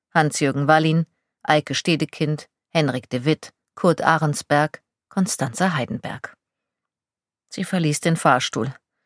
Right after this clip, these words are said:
"Fräulein Brodersen!" Christa Plattenkriegers Augen weiteten sich vor Überraschung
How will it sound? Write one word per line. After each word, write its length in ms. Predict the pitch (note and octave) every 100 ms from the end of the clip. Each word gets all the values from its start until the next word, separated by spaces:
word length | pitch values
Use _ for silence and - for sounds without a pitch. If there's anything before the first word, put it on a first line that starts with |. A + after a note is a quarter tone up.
| _ _ _ _ _
"Fräulein 420 | - F#4+ F4 F4
Brodersen!" 920 | F4 G#4 G#4+ E4 A3 F#3 F3 D#3 D3 D3 _ _ _ _ _
Christa 340 | - G3 - D3
Plattenkriegers 720 | F3 D3+ D#3 - C#3 C#3 -
Augen 340 | D#3+ D#3+ C#3+
weiteten 440 | C3+ D#3 - - C3
sich 200 | D3 -
vor 140 | -
Überraschung 640 | C#3 C#3+ C#3+ D#3+ D3+ D3